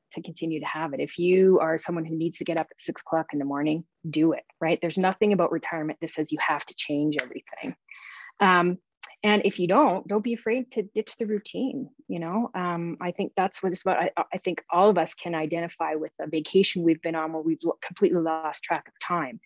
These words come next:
and we were fine. We didn't need something to do, right? We didn't need to, um, our worth didn't come from just being busy,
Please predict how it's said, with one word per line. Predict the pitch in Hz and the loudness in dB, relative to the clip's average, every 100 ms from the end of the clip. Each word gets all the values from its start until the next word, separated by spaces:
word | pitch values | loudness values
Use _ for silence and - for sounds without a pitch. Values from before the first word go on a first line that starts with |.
| _ | _
and | 208 | 6
we | 202 | 8
were | 240 202 | 8 6
fine. | - 240 262 - 151 | 4 2 2 0 0
We | |
didn't | 175 196 170 | 4 2 2
need | 170 170 180 | 0 2 0
something | - 170 175 160 | -2 -6 -4 -8
to | - | -6
do, | 151 151 127 - - | -2 -2 -2 -8 -8
right? | 160 156 170 | -4 -2 0
We | 170 | 2
didn't | 170 - | 2 0
need | 175 170 170 - | -2 -2 -4 -4
to, | 170 160 160 - - - - - | 0 2 0 -4 -20 -20 -20 -8
um, | 175 165 151 151 170 _ _ _ _ - - - | -2 0 0 -2 -4 _ _ _ _ -20 -8 -2
our | 156 | 2
worth | 165 185 - | 4 4 4
didn't | 190 170 | 2 2
come | - 175 160 | -2 -4 -4
from | - 156 156 | -4 -4 -4
just | 170 156 | -6 -2
being | 170 156 151 | 0 0 2
busy, | 165 151 143 - | 0 0 -4 -10